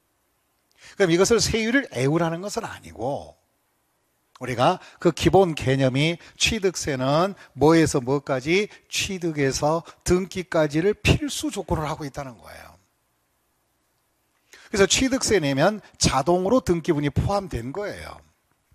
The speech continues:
그래서 취득세란 한마디로 정리해서 취득에서 뭐까지?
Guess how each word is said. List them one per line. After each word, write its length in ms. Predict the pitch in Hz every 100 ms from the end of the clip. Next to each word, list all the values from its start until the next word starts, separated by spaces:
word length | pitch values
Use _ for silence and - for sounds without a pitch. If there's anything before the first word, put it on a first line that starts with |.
| _ _ _ _ _ _ _ _
그래서 200 | - 170
취득세란 920 | 160 202 180 170 156 131 131 156 196 208 -
한마디로 480 | - 160 156 143 135
정리해서 580 | 127 127 123 120 113 107
취득에서 800 | - 208 202 185 170 160 147 160
뭐까지? 640 | 135 160 156 135 196 240